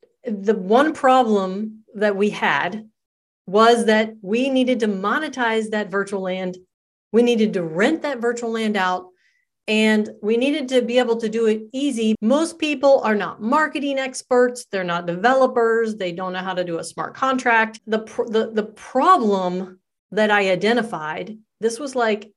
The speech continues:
eight months ago, at, and at the time, I, of course, I didn't realize that there were other companies that I'm gonna mention that were doing the same thing.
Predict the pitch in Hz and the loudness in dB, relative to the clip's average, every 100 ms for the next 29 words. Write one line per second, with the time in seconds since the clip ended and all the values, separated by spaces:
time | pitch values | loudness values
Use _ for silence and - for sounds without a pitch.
0 | - 220 214 196 202 202 190 185 180 180 | -4 -4 -2 -6 -4 -2 0 2 0 -4
1 | - _ _ 208 202 202 _ 202 196 196 | -18 _ _ -4 -4 -4 _ -6 -6 -6
2 | - _ - 226 247 269 262 233 226 208 | -14 _ -4 -2 0 -2 0 0 0 -2
3 | 214 214 - 220 214 208 208 202 196 190 | -6 -14 -6 -4 -2 -2 -2 -2 0 0
4 | 190 190 185 185 190 185 185 - _ _ | -2 -6 -6 -4 -4 -2 -2 -6 _ _
5 | _ 240 247 247 - 240 220 208 220 202 | _ 2 4 2 0 0 0 0 0 -2
6 | 185 190 190 196 196 175 170 160 175 175 | -4 -4 -4 -4 -4 -4 -4 -6 -6 -6
7 | 190 185 175 185 180 170 156 160 170 | -4 -4 -6 -6 -6 -6 -8 -8 -12